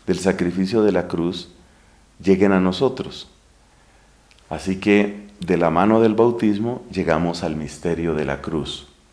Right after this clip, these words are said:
¿Y qué encontramos en la cruz? Encontramos la victoria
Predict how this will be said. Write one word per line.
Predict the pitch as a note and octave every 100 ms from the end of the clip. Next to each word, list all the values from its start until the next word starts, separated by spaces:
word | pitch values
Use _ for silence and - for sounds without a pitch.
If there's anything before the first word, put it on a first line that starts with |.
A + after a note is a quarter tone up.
| _ _ _ _ _ _ _ _ _ _ _ _ -
¿Y | G2
qué | C3+
encontramos | D#3+ D#3+ D3 C3 A#2 A2+ A2
en | G#2+
la | G2 G2
cruz? | A2+ F#2+ F2 - - _ _ _ -
Encontramos | G#2 G2 F2+ F#2 F2+ E2+ D#2+
la | D#2
victoria | D#2+ - A2+ A2 A2+ A#2+